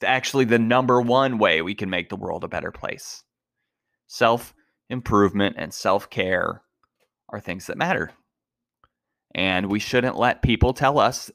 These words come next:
that these things don't matter. So, with all of that in mind, I want to present my own version of this analogy, this rough edges analogy.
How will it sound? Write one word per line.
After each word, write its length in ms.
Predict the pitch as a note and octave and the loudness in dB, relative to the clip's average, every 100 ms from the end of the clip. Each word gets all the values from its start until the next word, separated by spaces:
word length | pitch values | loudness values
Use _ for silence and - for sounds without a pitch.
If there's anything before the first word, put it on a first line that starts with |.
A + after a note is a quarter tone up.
| - | -8
that 420 | A2 G#2 - A#2 | 0 2 2 -6
these 260 | A2+ A2+ G2+ | -10 -10 -8
things 480 | G#2 F#2+ G2 - - _ _ _ _ _ _ _ _ _ _ _ _ _ | -10 -10 -10 -14 -20 _ _ _ _ _ _ _ _ _ _ _ _ _
don't 200 | C3 D2 | -2 0
matter. 400 | E2 - - - _ _ _ _ _ _ _ _ _ _ _ _ _ _ _ | -6 -6 -12 -20 _ _ _ _ _ _ _ _ _ _ _ _ _ _ _
So, 600 | - - A2+ A2 G#2+ G#2 _ _ _ _ _ - | -6 2 4 4 2 -4 _ _ _ _ _ -8
with 140 | A#2+ | 2
all 220 | E3 G3+ | 4 6
of 120 | D3+ A2 | 4 4
that 200 | G2 F2 | 2 2
in 100 | F2 | -2
mind, 440 | D#2+ D2 F2+ - - - _ _ _ _ _ _ _ | -4 -4 -6 -10 -20 -20 _ _ _ _ _ _ _
I 300 | G#2+ A2+ B2 | 0 2 0
want 320 | A2 A#2 - | 0 -4 -4
to 100 | - | -10
present 380 | G#2+ A#2 B2+ F2+ | -8 -6 -6 -4
my 160 | G#2+ A2 | 0 0
own 200 | A#2 A#2 | 0 0
version 540 | G#2+ G#2 G2+ F2+ F#2 | 0 0 0 -2 -2
of 460 | - G#2 F#2+ G2 G2+ | -2 2 2 0 -2
this 200 | F#2+ - | -2 -2
analogy, 520 | G2 F2+ D#2 F#2 F2+ | 0 0 -2 -6 -8
this 240 | G2 - | -8 -4
rough 240 | G2 F#2 - | -2 0 0
edges 320 | - D#2 - | -2 -4 -8
analogy. 540 | F2 C2 G2+ - - | -6 -6 -6 -10 -14